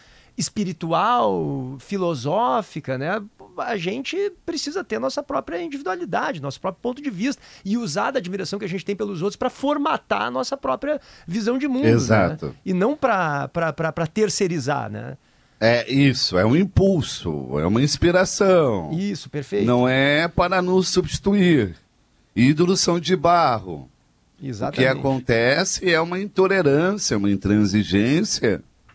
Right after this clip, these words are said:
Speaker 2: você passa a defender o ídolo e sacrifica amizades.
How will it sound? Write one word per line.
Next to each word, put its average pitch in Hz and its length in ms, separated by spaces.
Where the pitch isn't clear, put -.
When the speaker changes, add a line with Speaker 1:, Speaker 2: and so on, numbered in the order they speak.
Speaker 2:
você 123 300
passa 123 400
a - 20
defender 113 840
o 98 220
ídolo 123 800
e 110 80
sacrifica 139 880
amizades. - 1300